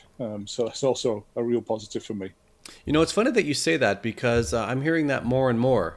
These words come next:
Speaker 2: uh, that, that, that, that there are positives, that I can actually be more productive, um, by, by working from home, figuring it out, and, uh, and doing that. So,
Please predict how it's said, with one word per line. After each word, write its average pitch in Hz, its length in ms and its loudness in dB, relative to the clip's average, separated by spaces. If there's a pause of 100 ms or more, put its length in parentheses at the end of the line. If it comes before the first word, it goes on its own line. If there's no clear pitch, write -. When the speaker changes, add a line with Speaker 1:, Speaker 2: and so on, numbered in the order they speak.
(160)
Speaker 2:
uh, 101 120 -6
that, 104 340 -4
that, 101 160 -4
that, 107 340 -4
that 110 140 -6
there 117 140 0
are 123 180 4
positives, 110 560 0
that 107 120 0
I 107 60 -2
can 107 180 -6
actually 120 240 -4
be 107 120 -4
more 107 240 0
productive, 98 800 -4 (640)
um, 95 800 -4 (120)
by, 104 360 2
by 104 220 -2
working 110 380 -2
from 107 160 -6
home, 104 240 -2
figuring 107 420 -4
it 101 100 -4
out, 113 380 -2
and, 101 320 -6
uh, 98 400 -8
and 98 140 -8
doing 110 180 -4
that. 113 220 -2
So, 104 340 -4